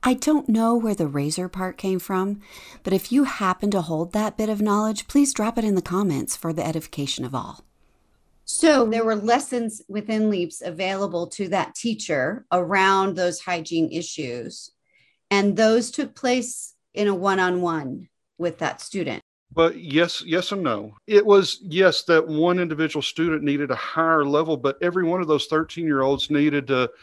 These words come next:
Speaker 3: a brush up on, "Hey, let's talk about hygiene and the responsibility we have to each other as a whole." And it could be as simple as when you go to the restroom, wash your hands. Why do you do that? Well, let's talk about why. Spending a few minutes doing things like that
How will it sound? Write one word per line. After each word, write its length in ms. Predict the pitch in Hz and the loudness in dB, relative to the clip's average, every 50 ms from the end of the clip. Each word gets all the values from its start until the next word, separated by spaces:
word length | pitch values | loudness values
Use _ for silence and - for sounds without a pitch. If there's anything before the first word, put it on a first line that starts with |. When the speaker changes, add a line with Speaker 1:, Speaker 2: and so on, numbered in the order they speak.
| - - _ _ _ _ _ - | -20 -20 _ _ _ _ _ -2
Speaker 3:
a 80 | 143 | -2
brush 540 | 135 - - - 131 147 160 185 180 180 - | -2 -2 -6 -2 4 6 6 6 6 4 2
up 160 | 151 131 - | 0 2 2
on, 120 | 143 135 113 | 2 0 2
"Hey, 200 | 110 156 135 120 - - | 2 0 0 -2 0 0
let's 220 | 226 254 247 - | 0 0 2 0
talk 260 | - 196 180 160 - | 2 2 2 2 2
about 300 | 160 139 139 131 127 - | 0 0 2 2 2 2
hygiene 760 | - - 135 127 127 127 117 - - 127 123 123 123 123 135 - _ _ | -2 -4 -4 -2 -2 -2 -4 -6 -6 -6 -4 -4 -4 -6 -6 -8 _ _
and 360 | 143 135 131 127 127 127 123 - - - _ _ | -4 -2 0 0 0 -2 -4 -6 -12 -20 _ _
the 80 | 151 | -2
responsibility 920 | 151 147 143 - - - 175 190 202 190 - 175 151 151 147 143 143 139 135 | 0 0 -2 -2 0 0 2 2 0 -2 -4 -6 -2 0 2 2 2 0 -2
we 140 | 131 131 123 | -4 -4 -2
have 200 | 131 139 131 127 | 0 0 0 0
to 60 | 131 | 0
each 180 | 127 120 - - | -6 -8 -4 -2
other 280 | 120 110 107 117 110 107 | -2 -2 -2 -2 -4 -4
as 120 | 104 - | -4 -4
a 60 | 110 | -6
whole." 320 | 98 - 110 - - - - _ _ _ _ _ _ _ _ _ _ - - - _ | -6 -6 -8 -8 -8 -12 -16 _ _ _ _ _ _ _ _ _ _ -20 -20 -10 _
And 160 | - 165 165 185 | 2 4 4 4
it 140 | 208 196 | 2 0
could 120 | - 185 156 | -2 -4 -2
be 140 | 165 170 156 | 0 0 0
as 140 | 143 - | 0 0
simple 320 | - 160 156 147 - 156 139 | 0 0 0 0 2 0 0
as 160 | 131 - - | 0 0 -2
when 140 | 156 160 165 | -2 -2 -2
you 80 | 156 | -2
go 200 | 127 120 113 117 | -2 -2 -2 -2
to 80 | 120 123 | -2 -4
the 140 | 123 123 117 104 - _ | -8 -10 -12 -12 -16 _
restroom, 500 | 120 123 123 120 113 - - 160 165 165 | -6 -2 -2 -2 -2 -2 -2 -2 -2 0
wash 280 | 160 165 175 180 180 - | 0 0 0 0 0 -4
your 100 | 190 165 | -8 -8
hands. 220 | 202 185 151 - - | -6 -8 -8 -6 -2
Why 220 | - 247 269 269 | 0 2 2 2
do 80 | 233 190 | 2 0
you 100 | 139 127 | -4 -4
do 160 | 113 123 117 | -4 -4 -4
that? 220 | 107 117 113 - | -2 -2 -2 0
Well, 80 | - 208 | 2 2
let's 160 | 240 226 233 | 2 2 0
talk 260 | - - 208 175 - | 0 0 0 0 2
about 180 | 147 127 123 113 | 0 0 0 2
why. 140 | 123 127 113 - - - - - - - - _ _ - | 2 2 0 -2 -6 -14 -20 -20 -20 -20 -20 _ _ -12
Spending 400 | - - - 180 180 202 202 190 | -10 0 2 2 2 2 0 -2
a 40 | |
few 220 | - - - 180 180 | -4 -4 -4 -4 -2
minutes 360 | 170 160 151 151 156 139 - | 0 2 2 2 0 -2 -4
doing 280 | - 143 139 156 180 160 | -4 -2 0 0 0 0
things 300 | - 156 139 127 - - | -2 -2 -2 -2 0 0
like 160 | 135 113 - | -2 0 2
that 240 | - 123 120 120 | 2 2 2 2